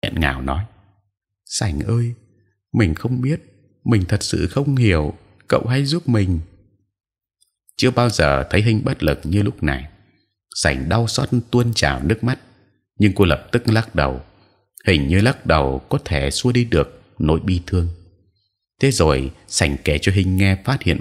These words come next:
của mình mấy hôm trước về Tạ Tốn, về cuộc trò chuyện với anh trưởng ban văn nghệ.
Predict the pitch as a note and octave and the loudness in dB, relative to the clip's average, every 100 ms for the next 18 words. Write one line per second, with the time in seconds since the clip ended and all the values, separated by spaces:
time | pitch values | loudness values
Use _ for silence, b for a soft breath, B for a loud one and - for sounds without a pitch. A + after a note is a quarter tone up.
0 | - C#2+ C#2 C#2 B1+ C2+ F2+ A#2 A#2 - | 0 -2 2 0 0 0 0 2 0 -2
1 | - - D2+ - C#2+ - D#2+ D2+ C#3 - | -4 0 -2 0 -2 -2 -2 0 -2 -8
2 | b b b _ - D#2+ F2 D#2+ - E2 | b b b _ 0 2 4 0 2 2
3 | D2 C#2 F#2 C#2+ C#2+ C#2+ F2 - A#2+ A#2 | 2 0 -2 -2 -2 -2 -2 0 0 0
4 | - B1+ C2+ A2 A2+ A2 G2+ C#2+ | 0 0 -2 -2 -2 -2 -2 -2